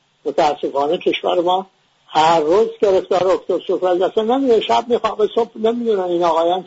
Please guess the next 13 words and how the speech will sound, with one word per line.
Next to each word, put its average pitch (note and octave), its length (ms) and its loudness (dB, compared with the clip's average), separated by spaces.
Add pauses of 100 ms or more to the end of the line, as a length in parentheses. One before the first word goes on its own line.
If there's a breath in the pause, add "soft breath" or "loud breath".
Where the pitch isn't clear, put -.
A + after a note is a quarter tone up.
چه G3+ 180 -6 (400)
دست - 240 -4
گل D#3+ 240 4
جدیدی D3 440 -2
به C3 100 -8
آب C3+ 200 -4
می‌دن. - 120 -20 (420)
این F#3+ 140 4
وضعیت F#3 360 2
کشور. - 380 -6 (600)
برای F#3+ 420 2
اینکه G#3+ 220 0
این F#3+ 340 0